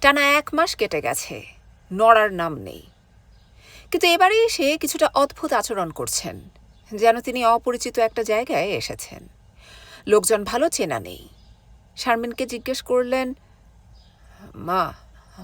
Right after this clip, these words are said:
বাথরুমটা কোন দিকে?" বাথরুম কোন দিকে তার না জানার কথা নয়, কিন্তু প্রশ্নের ভঙ্গিতে মনে হচ্ছে তিনি জানেন না। রাতে খাবার টেবিলে বসলেন, কিন্তু কিছু মুখে দিলেন না। মনোয়ারা বললেন,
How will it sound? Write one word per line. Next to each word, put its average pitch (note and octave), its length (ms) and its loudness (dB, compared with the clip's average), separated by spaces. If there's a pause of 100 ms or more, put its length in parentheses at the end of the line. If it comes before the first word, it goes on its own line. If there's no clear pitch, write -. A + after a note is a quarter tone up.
(120)
বাথরুমটা G3+ 640 -4
কোন G#3 260 -6
দিকে?" - 500 -12 (1300)
বাথরুম D#3+ 460 -2
কোন E4+ 260 2
দিকে E4+ 300 0
তার D#4+ 180 6 (180)
না A#3 200 0
জানার B3+ 320 0
কথা - 280 -8
নয়, - 260 -14 (680)
কিন্তু D4+ 180 -4
প্রশ্নের E4+ 360 2
ভঙ্গিতে D4 460 -2
মনে D4 180 0
হচ্ছে - 360 -6 (120)
তিনি A#3 220 -6
জানেন F3 320 0 (140)
না। F#2 100 -10 (1300)
রাতে C4+ 220 4
খাবার D4 320 2
টেবিলে C#4 340 2
বসলেন, D4 440 4
কিন্তু C4+ 240 -6
কিছু D#4 260 -2 (120)
মুখে G#3+ 260 -4
দিলেন G2 300 -2 (100)
না। A#1+ 140 -14 (920)
মনোয়ারা A3 500 0
বললেন, A#3 420 -2